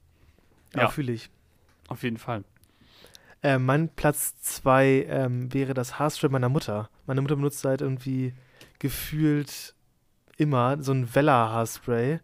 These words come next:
Speaker 1: Und dieser Geruch, immer wenn ich ins Bad gekommen bin, äh, lag dieser Geruch, äh, in der Luft. Das war, also wenn ich daran denke, habe ich wirklich diesen Geruch und diese Situation,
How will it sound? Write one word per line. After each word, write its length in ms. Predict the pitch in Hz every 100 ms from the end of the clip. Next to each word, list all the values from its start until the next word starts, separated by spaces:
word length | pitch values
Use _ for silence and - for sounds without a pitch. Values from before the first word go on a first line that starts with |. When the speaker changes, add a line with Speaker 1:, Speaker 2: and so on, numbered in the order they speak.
| _ _ _ _ -
Speaker 1:
Und 180 | 135 135
dieser 180 | 156
Geruch, 500 | 139 135 131 151 - - _ _ _ _ _ _ _ _ _
immer 240 | - 160 156
wenn 100 | 143
ich 60 | 143
ins 140 | 127
Bad 280 | - 131 151
gekommen 320 | 135 - 123
bin, 180 | 123 127
äh, 240 | 139 170 160 151 143
lag 260 | 139 156 147
dieser 200 | 143 135
Geruch, 320 | 127 143 -
äh, 320 | - 131 127
in 60 | 123
der 80 | 123
Luft. 400 | 123 160 - - _ - - -
Das 480 | - 127 - - - - _ -
war, 160 | - _ _ _ _ _ _ _ -
also 220 | 143 147
wenn 80 | 160
ich 60 |
daran 160 | 156 151
denke, 260 | 151 165 143
habe 80 | 147
ich 80 |
wirklich 160 | 151 151
diesen 220 | 135 135
Geruch 260 | 131 139 143
und 100 | 135
diese 140 | 123
Situation, 720 | 127 135 127 - 139 135 131